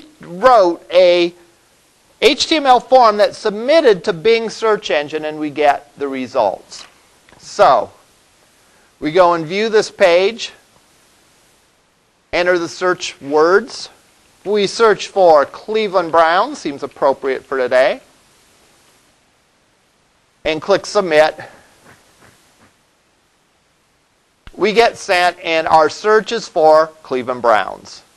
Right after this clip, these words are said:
And we can see, oh, look, they're in first place. Isn't that, isn't that wonderful? First time since nineteen ninety-four, yeah.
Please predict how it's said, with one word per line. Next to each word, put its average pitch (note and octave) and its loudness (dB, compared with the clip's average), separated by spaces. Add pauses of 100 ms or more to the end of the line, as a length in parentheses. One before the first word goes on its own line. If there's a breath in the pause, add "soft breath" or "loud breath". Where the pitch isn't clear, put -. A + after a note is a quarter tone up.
(420)
And C3+ -10
we F3+ -4
can C#3+ -10
see, G#3+ -10
oh, A#3 -4
look, A#3 -4
they're D#3 -6
in A2+ -14
first - -10
place. F#2+ -10
Isn't A#2+ -20
that, A#2+ -12 (140)
isn't B2 -18
that A2+ -14
wonderful? - -18 (2000)
First F3 -2
time F#3+ 2
since D#3+ -10
nineteen D#3+ -4
ninety-four, C#3+ -6
yeah. G#2 -10